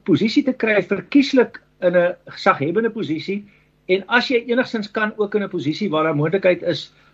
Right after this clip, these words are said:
om jou, uh, invloed te gebruik tot jou eie voordeel en byvoorbeeld korrupsie te pleeg. So daai, daai soort van goed,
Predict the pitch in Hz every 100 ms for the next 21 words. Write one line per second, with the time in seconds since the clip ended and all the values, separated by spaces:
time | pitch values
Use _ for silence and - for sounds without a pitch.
0 | _ 180 175 196 _ 160 160 175 175 175
1 | _ - 160 160 - _ _ - 240 254
2 | 214 208 - 247 208 208 208 165 131 175
3 | 180 185 - 160 170 180 175 214 208 175
4 | 165 151 - _ _ _ 180 175 156 196
5 | 180 170 160 143 143 - 165 - - 120
6 | - _ _ _ 247 233 269 339 - -
7 | 160 302 - 302 - 233 - 226 -